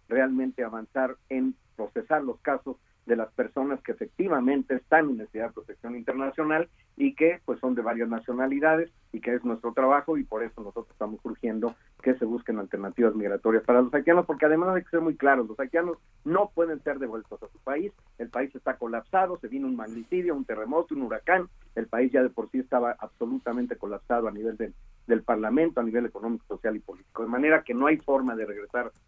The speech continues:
a los haitianos, pero eso no significa que son refugiados por las razones que acabo de exponer, y tendría que haber alternativas migratorias por ahí, para ellos.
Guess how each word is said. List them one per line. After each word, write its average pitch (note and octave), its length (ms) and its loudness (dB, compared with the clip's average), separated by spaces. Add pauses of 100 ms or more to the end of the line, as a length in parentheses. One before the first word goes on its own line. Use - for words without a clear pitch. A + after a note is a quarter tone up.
(160)
a A#2 100 2
los C3 200 2
haitianos, E3+ 520 2 (220)
pero B2+ 180 0
eso C#3 140 -6
no C3+ 140 -4
significa B2 520 -8
que G#2 120 -16
son A#2+ 200 -12
refugiados D3 580 2 (220)
por B2+ 100 8
las A#2 140 2
razones A#2 320 -4
que A2 100 -8
acabo A2+ 280 -2
de B2+ 60 -2
exponer, D#3+ 360 -2
y E3+ 40 -4
tendría G#2+ 300 -8
que - 100 -18
haber A2+ 140 -4
alternativas G#2+ 540 -6
migratorias G#2 580 -8
por F2+ 140 -12
ahí, F#2 160 -14
para F#2 180 -2
ellos. F2 220 -10